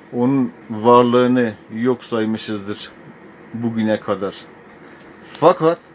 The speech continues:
her gözümüze görünmeyen yok demek değildir. Nasıl göreceğiz onu? Gaybi olan bir varlığı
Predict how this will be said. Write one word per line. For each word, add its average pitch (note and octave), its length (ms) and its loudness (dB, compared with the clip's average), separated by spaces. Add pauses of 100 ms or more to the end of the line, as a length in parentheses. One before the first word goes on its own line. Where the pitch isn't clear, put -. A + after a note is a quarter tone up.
(1400)
her F#3 300 2
gözümüze C3 680 -2
görünmeyen D3 720 -2 (1500)
yok C3 300 2
demek C3+ 380 0
değildir. G#2 500 2 (1300)
Nasıl D#3 420 2
göreceğiz A#2+ 500 2
onu? D3+ 340 -4 (920)
Gaybi B2 460 4
olan A#2 380 -2
bir A2+ 100 -4
varlığı A2+ 600 -2